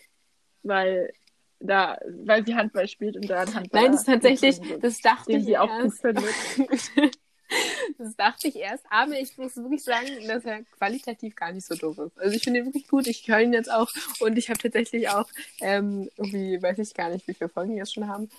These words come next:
Speaker 2: auf jeden Fall bei der vorletzten Folge oder wie man das auch immer vermitteln will, habe ich auf jeden Fall richtig gefeiert,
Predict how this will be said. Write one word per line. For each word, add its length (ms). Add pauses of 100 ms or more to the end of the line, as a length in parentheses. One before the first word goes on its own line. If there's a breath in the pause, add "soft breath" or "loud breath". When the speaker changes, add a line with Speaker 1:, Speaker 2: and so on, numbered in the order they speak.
(220 soft breath)
Speaker 2:
auf 100
jeden 140
Fall 100
bei 100
der 280 (320)
vorletzten 880 (320)
Folge 220
oder 200
wie 60
man 180
das 140
auch 100
immer 240 (300)
vermitteln 420
will, 140
habe 140
ich 100
auf 60
jeden 100
Fall 120
richtig 240
gefeiert, 420